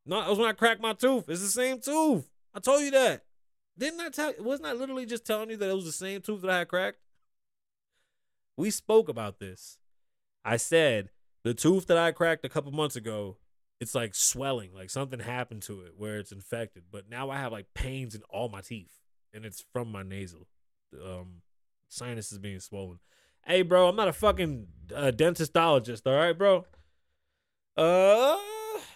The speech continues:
let's talk about the fall of No Jumper. That's pretty interesting how fast that shit's crumbling down.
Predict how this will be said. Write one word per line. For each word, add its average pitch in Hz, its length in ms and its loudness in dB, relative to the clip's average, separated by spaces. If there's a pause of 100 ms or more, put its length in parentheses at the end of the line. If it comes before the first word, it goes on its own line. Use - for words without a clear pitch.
(920)
let's 208 120 -10
talk 320 180 2
about 339 200 2
the 254 100 4
fall 269 420 8
of 247 100 8
No 254 220 12
Jumper. 190 760 8
That's 220 180 0
pretty 269 320 4
interesting 185 320 0
how 185 120 6
fast 185 360 2
that 190 200 2
shit's 185 220 -2
crumbling 151 460 2
down. 160 340 -2